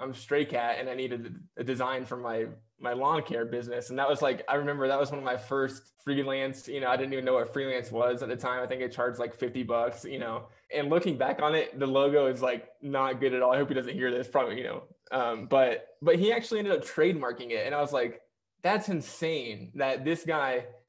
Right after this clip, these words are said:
took this work that I did and loved it so much that he trademarked it." <laughs> And that just, you know, blew my mind. So, you know, from there, I have friends in bands. I'd be like, "Hey, can I just do a t-shirt for you?" I just wanted to make stuff. I think that's another,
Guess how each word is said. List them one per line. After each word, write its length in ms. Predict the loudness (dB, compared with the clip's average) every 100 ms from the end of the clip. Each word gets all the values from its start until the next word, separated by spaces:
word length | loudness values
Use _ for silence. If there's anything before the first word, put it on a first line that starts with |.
| _ _ _ 0
took 220 | 0 2
this 220 | 0 2
work 180 | 0 2
that 140 | 2
I 100 | 2
did 380 | 2 0 0 -2 -10 _ _ _ -4
and 140 | 2
loved 180 | 2 2
it 120 | 0
so 180 | 0 -2
much 300 | 0 -2 -2
that 100 | -4
he 100 | -4
trademarked 760 | -6 -2 -2 -2 -4 -6 -4 -4
it." 280 | -4 -6 -4
<laughs> 0 |
And 600 | 2 2 2 -2 -2 2
that 140 | 4 4
just, 220 | 0 -2
you 220 | -8 0
know, 120 | 2
blew 220 | 2 0
my 140 | 0 0
mind. 340 | 0 -2 -2
So, 440 | 2 4 4 0 -2
you 80 | 0
know, 120 | 0
from 220 | -2 -2
there, 460 | 2 2 0 -4 -12 _ -4
I 40 |
have 240 | 2 2 0
friends 260 | -4 -2
in 140 | -4 -2
bands. 380 | -4 -4 0 0
I'd 80 |
be 60 | 2
like, 160 | -2 -4
"Hey, 140 | -6
can 100 | -4
I 80 | -4
just 140 | -2
do 80 | -2
a 60 | -2
t-shirt 580 | -6 -6 -6 -4 -6
for 80 | -6
you?" 140 | -4 0
I 60 |
just 140 | 0 0
wanted 220 | -2 0
to 80 | -2
make 260 | -4 -6
stuff. 320 | -4 -4 -2
I 100 | -2
think 320 | -2 -4 -4 -2
that's 220 | -2 -2
another, 360 | -2 0 0